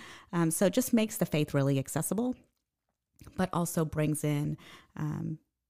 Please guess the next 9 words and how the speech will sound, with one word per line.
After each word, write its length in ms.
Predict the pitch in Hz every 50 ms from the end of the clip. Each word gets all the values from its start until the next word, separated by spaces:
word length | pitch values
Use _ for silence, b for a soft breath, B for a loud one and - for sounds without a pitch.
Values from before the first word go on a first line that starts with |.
| _ _ _ _ _ _ _ _ _ _ _ - - - -
just 260 | - 156 - - - - _ _ _ _ _ _ _ _ _ _ _ _ _ _ _ _ _ _ _ _ _ _ _ _ _ _ -
a 160 | 170 160 156
beautiful 440 | 147 - - 170 170 165 - 175 160
part 360 | - - - 143 143 143 - -
of, 100 | 147 147
like, 160 | 143 147 -
the 80 | - 147
Black 280 | - - - - - -
Catholic 580 | - - 127 - - - - - - - -